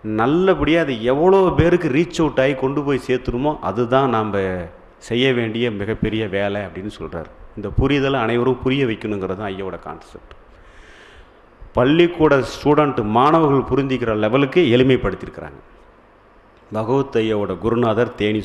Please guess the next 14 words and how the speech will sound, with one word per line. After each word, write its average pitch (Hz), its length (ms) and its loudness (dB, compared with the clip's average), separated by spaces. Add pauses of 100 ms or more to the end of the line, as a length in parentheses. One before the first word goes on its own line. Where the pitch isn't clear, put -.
சுவாமின்னு 85 340 -6
ஒருத்தர் 76 240 -10
இருக்கிறாங்க, 73 380 -14 (240)
நான் 87 240 -8
முடிச்சிடுறேன். 110 500 -4 (600)
அவங்க 113 240 -4
என்ன 117 180 -2
சொல்லுவாங்க, 107 760 -2 (720)
ஜீவமணி 135 260 4
சொன்ன 110 260 0
மாதிரி 95 260 -2
தான், 80 120 -10 (140)
புத்தர் 120 560 -2
காலத்தில் 98 800 -4